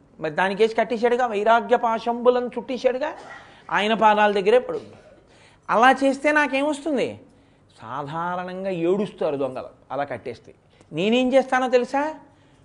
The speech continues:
"ముదంబెన్నడు కలగజేయగలవో", నేరాన్ని అంగీకరించి స్వేచ్ఛా ప్రపంచాన్ని కోరుకున్న దొంగ, "అమ్మయ్యా,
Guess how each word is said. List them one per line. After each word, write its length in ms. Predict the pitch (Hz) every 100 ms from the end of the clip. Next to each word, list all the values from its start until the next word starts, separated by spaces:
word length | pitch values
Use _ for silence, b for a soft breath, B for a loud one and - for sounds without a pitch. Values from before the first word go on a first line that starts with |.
| b _ _ _ _ 127
"ముదంబెన్నడు 920 | 139 160 202 226 220 220 214 220 214
కలగజేయగలవో", 1400 | 214 202 202 190 196 196 190 185 175 170 165 160 151 - - B B -
నేరాన్ని 520 | 139 165 208 233 233
అంగీకరించి 920 | 196 196 233 240 240 233 - 254 190
స్వేచ్ఛా 540 | 180 160 202 220 - 262
ప్రపంచాన్ని 680 | 269 247 254 247 247 233 233
కోరుకున్న 460 | 226 220 220 202
దొంగ, 500 | 139 156 202 214 156 151 B B B B -
"అమ్మయ్యా, 640 | 120 120 104 101 101 131